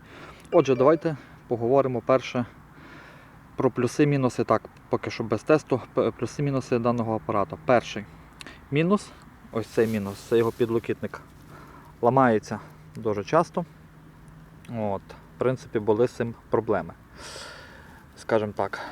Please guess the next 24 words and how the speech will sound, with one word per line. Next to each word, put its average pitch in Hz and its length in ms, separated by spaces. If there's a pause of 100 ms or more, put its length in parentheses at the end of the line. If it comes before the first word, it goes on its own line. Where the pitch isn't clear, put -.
(140)
далі. 104 320 (160)
Другий 135 320
мінус, 123 380 (120)
це - 160
в 107 60
нас 107 280
іде 104 180
катушечка. 151 540 (100)
Катушка 123 360
невеликий, 113 520 (420)
невелика 117 440
йде, 101 240 (100)
шість - 280
з - 20
половиною 113 380
на 110 80
дев'ять 107 260
дюймів. 170 360 (1300)
Ну, 123 180
от, 107 200
моно, 117 300
до 95 140
речі, 95 260
всіх, - 340